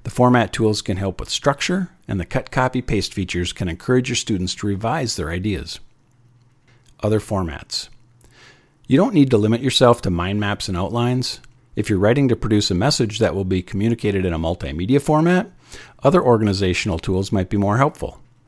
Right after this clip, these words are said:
For instance, if you're creating a video or comic strip, you might want to use a tool like Storyboard That to create a digital storyboard that maps out each scene or frame.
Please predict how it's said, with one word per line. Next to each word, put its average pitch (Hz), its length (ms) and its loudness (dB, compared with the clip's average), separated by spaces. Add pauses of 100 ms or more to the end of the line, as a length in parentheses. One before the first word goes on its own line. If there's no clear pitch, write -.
(260)
For 127 140 4
instance, 113 480 2 (180)
if - 120 -6
you're 113 80 0
creating 110 340 4
a 90 40 0
video 113 380 6
or 107 140 8
comic 170 380 -2
strip, - 440 -4 (180)
you 120 100 -4
might 117 180 6
want 120 240 2
to 113 100 -2
use 107 240 2
a 110 60 -4
tool 113 340 4
like 101 320 4
Storyboard 113 760 2
That - 340 -4
to 117 80 -8
create 101 320 0
a 98 40 2
digital 107 380 0
storyboard 117 600 0
that 80 140 -6
maps 110 400 -4
out 104 300 0
each - 200 -2
scene 113 360 2
or 87 100 -4
frame. 123 460 -6